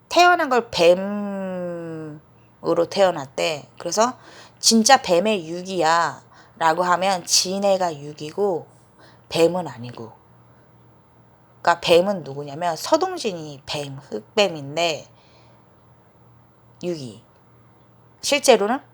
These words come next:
어, 그래도 유기라고 하면서 이제 서동진은 노는 거지. 전생 진해가 있으니까.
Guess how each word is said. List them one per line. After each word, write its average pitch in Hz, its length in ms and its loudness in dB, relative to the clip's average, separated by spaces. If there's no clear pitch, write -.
어, - 340 -12
그래도 208 380 0
유기라고 226 580 4
하면서 160 180 -6
이제 151 140 -10
서동진은 254 580 -2
노는 123 220 -14
거지. 120 200 -12
전생 156 520 -4
진해가 185 460 0
있으니까. 117 1160 -10